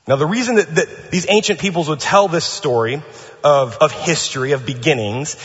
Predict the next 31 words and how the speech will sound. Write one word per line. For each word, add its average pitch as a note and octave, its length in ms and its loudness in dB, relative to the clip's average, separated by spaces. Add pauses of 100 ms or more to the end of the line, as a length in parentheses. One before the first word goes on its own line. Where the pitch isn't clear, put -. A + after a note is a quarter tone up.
(140)
is D#3 120 -2
because E3 580 0
they D#3+ 140 4
needed D#3 320 -2
to B2 600 -8 (540)
legitimize B2 1000 2
or G#2+ 600 0
solidify G2+ 1160 0 (420)
the C#3+ 100 -2
social C#3 460 0
order. F#2+ 340 -2 (1400)
And, G3+ 300 4
and - 0 -
in F3+ 340 -2
the F3 180 -2 (840)
days C#3+ 640 0
when C#3 140 -2
the C#3+ 60 0
story C#3 320 -2
was B2+ 120 -6
going B2 240 0
around, A#2+ 280 2
the C#3+ 60 -2
social D#3 360 -2
order D#3 200 4
was C#3 200 -2
that C#3 100 -6
there C#3 100 2
was A#2+ 140 -2
a A2+ 60 -8
king C3+ 680 -4